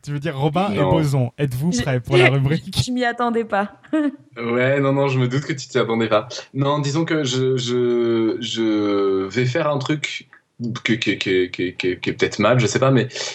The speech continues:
Speaker 2: je vais, je vais surtout inciter les gens à aller se renseigner dessus. C'est une histoire rigolote, c'est une histoire marrante que je vais mal raconter parce que j'ai vraiment, encore une fois, pas eu le temps de, de, de préparer sérieusement et que la dernière fois, je m'en suis voulu d'avoir à ce point pas préparé, euh, sérieusement. Donc là, j'avoue ne pas avoir préparé sérieusement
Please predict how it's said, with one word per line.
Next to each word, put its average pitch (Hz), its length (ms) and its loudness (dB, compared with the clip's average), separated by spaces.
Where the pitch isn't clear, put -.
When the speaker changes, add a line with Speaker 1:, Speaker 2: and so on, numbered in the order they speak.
Speaker 2:
je 113 160 -2
vais, 117 140 2
je 104 80 -2
vais 127 100 0
surtout 123 320 0
inciter 139 320 0
les 143 140 0
gens 135 160 2
à 123 40 2
aller 110 120 0
se - 80 -14
renseigner 113 340 0
dessus. 117 300 -2
C'est 110 160 -2
une 101 80 0
histoire 104 240 -2
rigolote, 110 340 0
c'est 107 140 -2
une - 20 0
histoire 107 220 0
marrante 104 320 0
que 113 80 0
je 101 80 -2
vais 110 80 4
mal 117 100 4
raconter 107 420 0
parce - 200 -4
que 98 100 -6
j'ai 92 140 2
vraiment, 104 500 0
encore 113 260 2
une 104 80 0
fois, 101 300 -2
pas 107 120 2
eu 104 40 4
le 104 80 -6
temps 98 180 0
de, 85 180 2
de, 78 140 -2
de 82 140 0
préparer 98 400 2
sérieusement 104 420 2
et 107 60 0
que - 80 0
la 87 80 2
dernière 98 320 0
fois, 110 120 0
je 104 80 -2
m'en 85 80 -4
suis 82 140 -10
voulu 90 240 -6
d'avoir 80 300 2
à 80 40 0
ce - 140 0
point 101 240 0
pas 90 140 0
préparé, 92 480 2
euh, 87 80 0
sérieusement. 95 640 0
Donc 95 160 0
là, 135 100 2
j'avoue 127 380 0
ne 135 80 2
pas 107 160 0
avoir 98 180 -2
préparé 98 340 -4
sérieusement 95 560 0